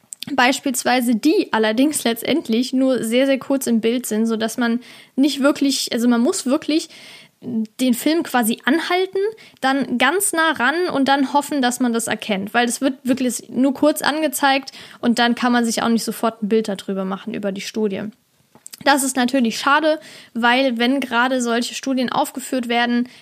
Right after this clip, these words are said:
denkt man natürlich zuerst, "Boah, krass, äh, ja, gutes, äh, Fazit und so, bestätigt das Ganze nochmal." Aber wenn man sich das dann genauer anguckt,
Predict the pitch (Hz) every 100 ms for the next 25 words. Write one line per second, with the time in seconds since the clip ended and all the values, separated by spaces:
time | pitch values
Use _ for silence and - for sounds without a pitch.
0 | - 240 240 247 226 226 - 247 - 240
1 | - 220 - - 214 208 - 240 - -
2 | 226 202 - - - - - - - -
3 | 254 254 214 220 - 285 294 240 - -
4 | - 220 190 220 269 415 440 269 262 240
5 | 226 226 294 320 - - 254 - 285 339
6 | 330 226 - 220 226 226 226 240 269 247
7 | 240 240 262 262 262 269 262 240 226 226
8 | 311 330 285 302 - 294 -